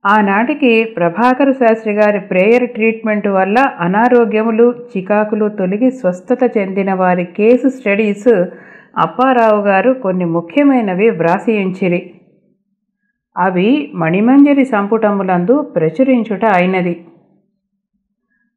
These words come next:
పంతొమ్మిది వందల నలభై ఎనిమిది నవంబరు నుండి రామచంద్రరావు గుంటూరు మెడికల్ కాలేజీలో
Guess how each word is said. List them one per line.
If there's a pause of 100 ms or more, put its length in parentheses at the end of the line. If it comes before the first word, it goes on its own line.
పంతొమ్మిది
వందల
నలభై
ఎనిమిది
నవంబరు
నుండి
రామచంద్రరావు (600)
గుంటూరు
మెడికల్
కాలేజీలో